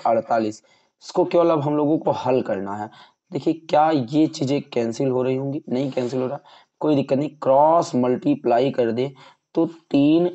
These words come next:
X equal to बावन गुणे दस बटे अड़तालीस आ गए। ठीक, अब X की value चाहिए तो इधर ए-, गुणा में है तो इधर आ जाएगा भाग में,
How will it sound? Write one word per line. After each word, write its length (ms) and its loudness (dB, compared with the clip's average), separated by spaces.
X 340 -2
equal 400 0
to 220 2
बावन 720 4
गुणे 460 2
दस 460 -2
बटे 880 0
अड़तालीस 960 0
आ 120 2
गए। 280 -6
ठीक, 220 -6
अब 220 2
X 280 2
की 140 2
value 280 4
चाहिए 260 2
तो 140 -2
इधर 380 2
ए-, 120 4
गुणा 380 4
में 100 0
है 60 0
तो 100 -2
इधर 140 4
आ 100 2
जाएगा 300 0
भाग 300 0
में, 260 -8